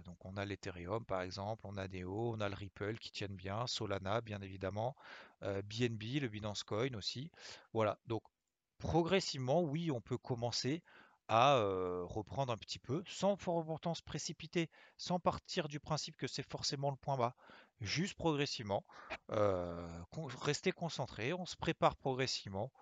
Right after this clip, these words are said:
on peut reprendre un petit peu des tickets à droite et à gauche, celles qui sont les plus fortes ou celles qui vous intéressent le plus, euh, mais, euh, voilà, raison gardée,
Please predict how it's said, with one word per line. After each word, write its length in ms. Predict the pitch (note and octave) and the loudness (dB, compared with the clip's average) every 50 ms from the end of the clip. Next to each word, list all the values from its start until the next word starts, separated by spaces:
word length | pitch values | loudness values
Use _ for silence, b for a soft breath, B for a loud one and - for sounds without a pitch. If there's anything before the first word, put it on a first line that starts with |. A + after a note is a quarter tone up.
| B B B B - | B B B B 2
on 240 | D#3 D3 D#3+ F3 E3+ | 4 4 4 4 4
peut 160 | - F#3+ F3+ | 2 2 2
reprendre 340 | - - - - E3+ D#3+ D#3 | 2 0 2 4 4 6 6
un 80 | D3+ | 4
petit 220 | C#3+ - - - - | 2 2 -6 -8 -2
peu 120 | - C#3+ | -2 0
des 120 | C3 C3 | 2 2
tickets 440 | B2 - - - - - A2 A#2+ E3 _ b b b b b _ - | -2 -2 -8 -8 -4 0 0 0 0 _ b b b b b _ 4
à 100 | C#3 D3 | 4 6
droite 380 | C#3+ A#2 A#2+ A#2+ C3+ - - b b b b b b b b - E3 | 6 6 6 6 6 4 0 b b b b b b b b 8 10
et 100 | E3+ E3 | 12 12
à 80 | D#3 | 12
gauche, 380 | C3 B2+ C3 C3+ B2 - - - | 10 6 4 4 2 -2 -6 -6
celles 240 | - - - D3+ C3 | -8 -4 -4 -4 -4
qui 140 | - - C#3+ | -6 -8 -6
sont 180 | - - D#3 | -4 -2 -2
les 140 | C#3 B2 A#2 | 0 -2 -2
plus 180 | - - - C3 | -4 -6 -10 -8
fortes 480 | - - - A2 C#3+ - - - - B B B B B B B | -6 2 4 4 4 4 0 -10 -12 B B B B B B B
ou 80 | - A2+ | -8 -2
celles 220 | - - D3+ C3+ | 2 2 2 2
qui 140 | - - B2+ | 2 -4 -8
vous 160 | A2+ A2 A#2 | -6 -4 -4
intéressent 400 | A#2 - - A#2 A2+ A2 - - | -2 2 2 4 4 4 2 0
le 80 | G#2+ F#2 | -2 -6
plus, 440 | - - B2 A2 - - - - _ - G2+ | -4 -4 -4 -4 -4 -4 -10 -14 _ -8 -4
euh, 540 | G#2 G#2 G2 F#2+ F#2+ F#2 F2+ F2+ F2+ F2 E2+ E2+ E2+ E2 F2+ - _ _ _ _ - | -2 -2 0 0 0 -2 -2 -2 -4 -6 -8 -10 -14 -14 -16 -20 _ _ _ _ -8
mais, 480 | A2+ A#2 B2 C3 C#3 D#3+ F3 F#3 - - _ _ _ _ _ _ - - - | -4 2 6 6 8 8 8 6 2 -2 _ _ _ _ _ _ -18 -16 -16
euh, 420 | - G3 F#3+ F#3+ F#3 F#2 F#2 - - - - _ _ _ _ _ _ _ _ _ _ _ _ _ _ _ _ _ - | -14 -14 -16 -16 -16 -16 -18 -18 -20 -20 -20 _ _ _ _ _ _ _ _ _ _ _ _ _ _ _ _ _ 2
voilà, 180 | B2 A2 - - _ | 2 2 2 0 _
raison 400 | - - B2 C3+ D3 C#3+ E3+ D#3+ | -8 0 4 4 4 4 4 4
gardée, 420 | D3+ D#3 C#3 B2+ B2 D3 F#3+ G#3+ | 6 6 6 6 6 2 2 0